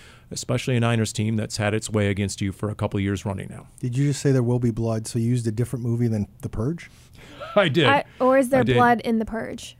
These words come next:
Speaker 3: I would imagine there's
Speaker 1: Oh,
Speaker 3: blood.
Speaker 1: well, of course there's a lot. Why do you think it gets the R rating there, Danny? I mean, of course there's,
Speaker 3: Are
Speaker 1: there's
Speaker 3: they
Speaker 1: plenty
Speaker 3: all
Speaker 1: of
Speaker 3: R-rated? Name, name the ones that are R-rated, Paul.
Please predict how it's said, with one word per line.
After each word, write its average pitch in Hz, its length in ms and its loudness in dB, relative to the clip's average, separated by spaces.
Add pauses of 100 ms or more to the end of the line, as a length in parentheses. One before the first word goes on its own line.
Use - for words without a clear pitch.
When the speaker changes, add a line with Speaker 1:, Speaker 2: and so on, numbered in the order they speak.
(100)
Speaker 3:
I 247 100 0
would 247 80 2
imagine 247 320 0
there's 214 160 -2
Speaker 1:
Oh, - 20 -10
Speaker 3:
blood. 240 300 -4
Speaker 1:
well, - 100 -8
of - 100 -12
course 127 280 0
there's - 200 -12
a 120 40 -6
lot. 113 260 -6
Why 123 120 4
do 117 60 4
you 117 60 4
think 113 100 2
it 110 40 2
gets 110 180 0
the 110 100 0
R 107 200 2
rating 123 340 0
there, 101 140 -8
Danny? 98 340 -6
I 104 40 -8
mean, 101 160 -4
of 101 120 -6
course 135 280 -2
there's, 107 260 -4
Speaker 3:
Are 269 80 4
Speaker 1:
there's 262 100 6
Speaker 3:
they 254 100 6
Speaker 1:
plenty 233 180 4
Speaker 3:
all 277 100 6
Speaker 1:
of - 40 -2
Speaker 3:
R-rated? 302 600 2
Name, 302 320 2
name 359 200 4
the 403 80 4
ones 320 240 4
that 269 100 6
are 254 100 6
R-rated, 208 560 2
Paul. - 280 -8